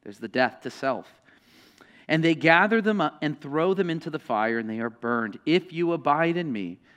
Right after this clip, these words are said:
and my words abide in you." Ah, so that's how we live with God, right? We take in his word. "You will ask what you desire, and it shall be done for you."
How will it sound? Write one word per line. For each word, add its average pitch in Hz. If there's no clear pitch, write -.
and 131
my 143
words 175
abide 165
in 151
you." 135
Ah, 143
so 123
that's 131
how 151
we 127
live 123
with 117
God, -
right? 127
We 131
take -
in 131
his 110
word. -
"You 143
will 147
ask 160
what 151
you 139
desire, 107
and 104
it 120
shall 123
be 117
done 110
for 107
you." 92